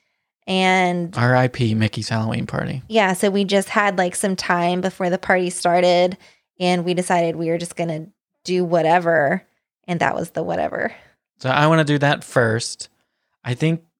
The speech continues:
Speaker 2: a big thing, we gotta do the ones that we don't have in Walt Disney World, with a few exceptions. Matterhorn is a must. You said you wanna ride it on both sides.
Speaker 1: Well, yeah. So after doing our storytelling episode, I learned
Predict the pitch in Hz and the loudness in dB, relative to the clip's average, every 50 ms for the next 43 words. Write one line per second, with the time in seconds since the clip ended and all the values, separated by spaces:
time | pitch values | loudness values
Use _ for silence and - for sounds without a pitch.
0 | _ _ _ _ - 131 120 117 160 175 185 175 - - 156 151 151 147 143 - | _ _ _ _ -12 -10 -6 -2 0 0 0 0 -2 0 0 2 2 0 0 -2
1 | - 139 139 135 175 180 202 214 196 190 190 180 175 165 156 156 156 151 151 151 | -2 -2 0 2 2 4 4 2 2 2 2 2 2 2 4 4 4 4 2 0
2 | 131 135 - 131 123 120 113 113 - 131 135 147 - - 135 120 131 123 120 120 | 0 -2 -2 0 -2 -4 -2 0 2 2 2 2 0 -4 -4 -2 0 2 2 2
3 | 120 117 113 - _ _ _ _ _ _ _ _ _ _ _ _ _ - 127 123 | 2 0 -2 -4 _ _ _ _ _ _ _ _ _ _ _ _ _ -4 -2 0
4 | 123 120 113 113 - - 117 117 113 107 113 110 104 - - - - - - - | 2 2 2 2 2 0 0 -2 -2 -2 -2 -4 -6 -6 -6 -4 -6 -6 -8 -14
5 | _ _ _ _ 131 131 135 - - - - - - - _ _ - 147 151 151 | _ _ _ _ -6 -6 -6 -4 -2 -4 -4 -4 -6 -14 _ _ -8 -2 0 2
6 | 147 143 135 - - - - - - - - - - - - _ _ _ _ _ | 2 2 0 -2 -4 -8 -8 -8 -10 -14 -14 -14 -14 -16 -16 _ _ _ _ _
7 | _ _ _ _ 120 120 131 139 151 165 175 160 147 151 147 143 143 143 143 139 | _ _ _ _ -4 0 2 4 4 4 4 4 4 4 4 4 4 2 0 -2
8 | - - - - - 131 113 120 113 117 117 117 113 113 113 113 - - - - | -4 -10 -12 -8 -4 0 2 2 2 2 2 2 4 4 2 2 0 -4 -10 -14
9 | _ _ _ _ - 135 143 160 - - 143 131 131 120 123 120 113 113 110 113 | _ _ _ _ -4 -2 -2 0 0 0 0 0 0 0 2 2 2 2 4 4
10 | 113 110 120 123 - - 113 110 107 104 - - 113 113 113 113 - - - 110 | 4 4 2 0 0 -2 -2 -2 -4 -6 -6 -2 0 0 0 0 -4 -8 -6 -2
11 | 113 113 117 - 135 131 - - - - _ _ _ _ _ _ _ _ _ _ | 0 0 0 0 -2 -6 -10 -12 -14 -14 _ _ _ _ _ _ _ _ _ _
12 | _ _ - 202 208 220 277 302 285 - - - 233 214 202 - - 220 233 233 | _ _ -8 -6 -4 -2 -2 -2 -2 -2 -2 -2 0 0 0 0 0 0 -2 0
13 | - 240 220 214 220 220 220 220 208 - 190 190 190 190 190 190 190 - - 240 | -2 -2 -2 0 0 0 0 0 -2 0 0 2 2 2 2 0 0 -2 -2 0
14 | 262 294 294 - 247 226 196 196 190 190 180 180 - - 196 185 185 190 190 - | 0 0 0 0 0 0 0 0 0 -2 -4 -6 -4 -4 -2 0 0 0 0 -2
15 | - 190 180 190 190 196 196 190 190 - | -2 -2 -2 0 0 0 0 -2 -4 -6